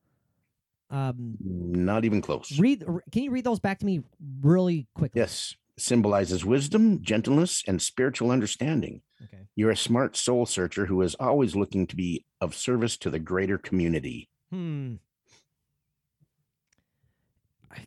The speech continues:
Speaker 1: gosh, I, I don't have a clue. Um, and you
Speaker 2: Yeah.
Speaker 1: said, you said you were a bear.
Speaker 2: A bear.
Speaker 1: Man, um,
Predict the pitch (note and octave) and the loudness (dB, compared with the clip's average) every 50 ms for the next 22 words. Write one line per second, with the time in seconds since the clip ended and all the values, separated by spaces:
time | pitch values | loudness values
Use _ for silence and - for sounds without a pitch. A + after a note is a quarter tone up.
0 | - - A#2 C#3 D#3+ C#3+ - - A2 B2+ E3+ - - G#2+ C#3+ E3+ G3+ F3 C#3 C#3+ | -10 -8 -6 -6 -6 -6 -6 -8 -8 -8 -8 -8 -8 -8 -6 -4 -2 -2 -2 -2
1 | C3+ A2+ A2 G2+ _ - - D#3+ G#3+ B3+ D3 - - - C3+ C3+ C3 B2 B2 B2 | -4 -4 -8 -12 _ -10 -8 -6 -4 -4 -6 -8 -8 -8 -6 -6 -4 -4 -2 -2
2 | B2 B2+ B2+ D3+ F3 - - A#3 F3+ D#3+ D#3 A3 A3 - A#3+ F#3+ C#3+ B2+ D#3 G3 | -2 0 2 2 2 2 0 -4 -2 -2 -2 -2 -2 -2 -4 -2 0 0 0 2
3 | G#3+ G3 F#3 D#3+ C3+ G#2+ G2+ - _ - C3 A#2 A2 G2+ F2+ A#2 E3 - - _ | 2 2 2 0 0 -2 -6 -10 _ -4 -4 -4 -4 -6 -6 -8 -8 -8 -10 _
4 | _ _ _ _ - - F2 D#2+ D#2+ D#2 C#2+ C2 B1 D2 E2 G2+ B2 A#2 - _ | _ _ _ _ -6 -6 -4 -4 -2 -2 -2 -2 0 0 2 2 0 0 -4 _
5 | _ _ _ _ _ _ _ _ _ _ _ - - - - - _ _ _ _ | _ _ _ _ _ _ _ _ _ _ _ -20 -20 -20 -20 -20 _ _ _ _
6 | _ _ _ _ _ _ _ _ _ _ _ _ _ _ _ _ _ _ _ _ | _ _ _ _ _ _ _ _ _ _ _ _ _ _ _ _ _ _ _ _
7 | - - A#2 C#3 G3+ F#3 G#2+ F2 - - C3 C#3 D#3 D3+ D3+ D3+ D#3 D3+ C#3+ B2+ | -12 -8 -6 -4 -4 -4 -6 -8 -10 -8 -6 -4 -4 -2 -2 -2 -2 -2 -2 -4